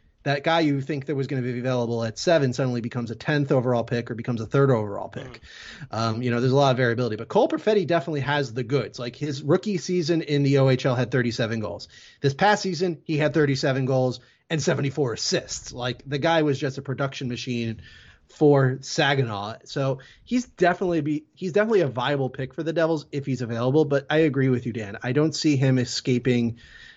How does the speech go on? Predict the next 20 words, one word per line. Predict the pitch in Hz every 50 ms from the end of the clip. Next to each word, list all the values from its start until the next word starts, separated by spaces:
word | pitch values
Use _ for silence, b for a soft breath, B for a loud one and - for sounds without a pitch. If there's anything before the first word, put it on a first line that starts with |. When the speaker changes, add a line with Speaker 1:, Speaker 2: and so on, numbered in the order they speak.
| B B
Speaker 1:
Detroit, | - 139 135 - - 160 151 147 147 147 - -
Ottawa, | 139 135 131 135 135 127 127 127 127 - _ - -
and | 147 147 147 143 139 147
Anaheim, | 135 139 127 123 123 120 117 107 98 98 98 98
Speaker 2:
Mm-hmm. | 113 117 - - - - - - - 117
Speaker 1:
um, | 110 104 104 104 113 - _ _ -
all | 139 135 131
the | 123
way | 123 120
there. | 117 127 120 113 120
And | 127
if | 135 139
he | 147 131
does, | 113 175 190 190 170 151 139 127 -
I | - 131
have | 135 135 131
to | 143 135
ask | 123 123 127 -
the | -
question, | - 135 123 113 - - - 113 107 104